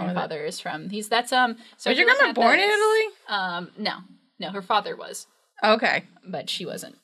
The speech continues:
Speaker 2: Um, so if you're looking at the heel, it's, like, right here. So, like, the right here. I'm not gonna put my feet up because you sick fucks don't need to see that.
Speaker 1: <laughs> You're wearing
Speaker 2: Um,
Speaker 1: socks.
Speaker 2: I know, but still,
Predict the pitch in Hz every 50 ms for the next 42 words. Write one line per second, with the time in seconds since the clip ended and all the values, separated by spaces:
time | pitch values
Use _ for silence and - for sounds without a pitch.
0 | _ _ _ _ - 180 185 - 180 185 - 226 240 262 277 311 302 262 247 -
1 | - - - 226 220 190 151 117 175 180 _ _ _ _ - 190 185 - - -
2 | 175 165 156 135 - - - - _ _ _ _ _ _ - 170 151 - - -
3 | - - - - 160 165 147 - - - _ _ 170 - - 160 - - - 180
4 | 170 180 - 185 - - - 175 131 131 190 190 185 - 196 185 - 196 - 185
5 | 180 - - 196 165 131 - - - - - 196 185 - - - 247 240 _ 185
6 | 156 - - - - - - - - - _ - - - - - - - - _
7 | _ _ - 180 156 - 185 175 165 - 208 - - 170 165 170 170 143 117 -
8 | - - 262 285 311 330 381 440 440 403 381 - 415 359 480 415 339 - - -
9 | - - - 196 185 175 131 107 95 202 - - 202 202 - - - - 359 302
10 | 233 - 214